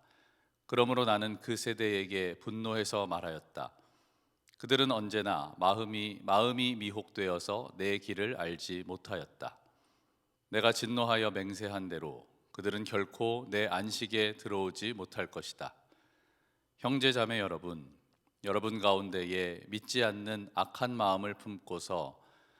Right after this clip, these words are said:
살아계신 하나님을 떠나는 사람이 아무도 없도록 여러분은 조심하십시오. 오늘이라고 하는 그날 그날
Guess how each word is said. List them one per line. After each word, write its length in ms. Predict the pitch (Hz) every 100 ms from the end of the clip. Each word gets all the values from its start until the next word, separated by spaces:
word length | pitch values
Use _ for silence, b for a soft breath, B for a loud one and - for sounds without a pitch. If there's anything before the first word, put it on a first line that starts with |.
| b
살아계신 560 | - 120 117 117 - 117
하나님을 540 | 120 117 117 113 113
떠나는 460 | 127 123 127 127 127
사람이 480 | 120 110 104 104 85
아무도 500 | 90 104 113 113 90
없도록 520 | - - 78 - - _ -
여러분은 560 | 92 92 92 95 117 123
조심하십시오. 840 | 107 - 110 90 - - 69 - - b b b b b b _
오늘이라고 600 | 110 123 123 117 113 113
하는 360 | 110 110 110 107
그날 420 | 120 107 104 98
그날 360 | 95 80 67